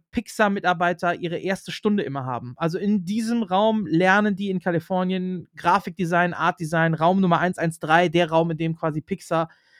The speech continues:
mit gegründet worden ist, in dem alle Mitarbeiter angefangen haben. Und diese Zahl kommt seitdem in jedem Pixar-Movie irgendwo vor und wird irgendwo abgebildet. A eins eins drei kann man immer mal wieder mit drauf achten.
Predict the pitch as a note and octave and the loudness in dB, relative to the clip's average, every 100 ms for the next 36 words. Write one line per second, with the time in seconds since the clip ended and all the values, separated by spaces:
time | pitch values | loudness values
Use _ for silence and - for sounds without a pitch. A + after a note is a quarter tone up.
0 | _ _ G3+ - - F#3+ D#3 A#3 B3 F#3 | _ _ 0 0 -4 -4 2 2 2 2
1 | G#3+ G#3+ A3 - F#3+ F#3 F#3+ F3+ G#3 G3+ | 2 2 -4 -4 -2 0 2 2 2 2
2 | G3 F#3 F3 C3 G3 G#3 - G3 F3+ F#3+ | 0 0 -2 -2 -2 -2 -4 -4 -2 -2
3 | F#3+ G3 F#3+ _ _ _ F3+ E3 G3 G#3 | -2 -2 -8 _ _ _ -6 -4 -4 -6
4 | - G3 F#3+ G3 - F#3+ F3+ E3 F3+ F3+ | 0 4 4 2 0 -2 -2 0 0 0
5 | E3+ F3 D#3 C#3+ A#3 A#3 A#3 A3+ - - | -4 -6 -6 0 2 2 2 0 0 -2
6 | G#3+ - G3 F#3+ F#3 F#3 F#3+ G3 F#3 F3 | -2 0 2 2 0 -2 2 4 4 2
7 | E3 - E3+ E3 D#3+ E3 D#3+ D3 B2+ - | -2 -2 -2 0 -2 -6 -6 -4 -4 -6
8 | C3 A#2+ B2 _ _ _ _ _ _ _ | -10 -8 -10 _ _ _ _ _ _ _
9 | _ _ _ D3+ E3+ C#3 D3+ - C#3 - | _ _ _ 2 2 2 -4 -4 -8 -4
10 | B2+ A#2+ - C#3 D3 D3 C3+ C3 C3 B2+ | -4 -4 -4 -6 -4 -4 -4 -4 -4 -6
11 | C3 C3+ - C3 B2 B2+ - | -6 -12 -8 -10 -8 -12 -12